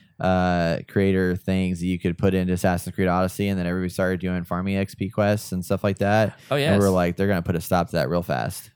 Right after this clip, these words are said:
Speaker 2: Yep.
Speaker 1: Well, guess what? They're putting a stop to it.
Speaker 2: Yep, yep. Yes, they are.
Speaker 1: They're like, "No, you can't farm X P and do this," which is hilarious because they thought everybody would make really cool, exciting quests like people do with Super Mario Maker and make fun, exciting Mario
Speaker 2: <laughs>
Speaker 1: c-,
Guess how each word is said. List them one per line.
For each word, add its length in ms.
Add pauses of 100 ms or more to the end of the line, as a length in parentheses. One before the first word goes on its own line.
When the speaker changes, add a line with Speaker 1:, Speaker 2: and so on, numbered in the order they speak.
(120)
Speaker 2:
Yep. 320 (140)
Speaker 1:
Well, 300
guess 200
what? 80
They're 100
putting 160
a 20
stop 240
to 100
it. 80
Speaker 2:
Yep, 240
yep. 340
Yes, 160
they 140
are. 80
Speaker 1:
They're 140
like, 420
"No, 380
you 240
can't 320
farm 300
X 200
P 420
and 300
do 160
this," 360
which 180
is 300 (440)
hilarious 520
because 640
they 240
thought 260
everybody 300
would 80
make 180
really 180
cool, 300
exciting 500
quests 500
like 220 (200)
people 320
do 240
with 160
Super 200
Mario 240
Maker 280
and 80
make 160
fun, 200
exciting 460
Mario 340
Speaker 2:
<laughs> 60
Speaker 1:
c-, 60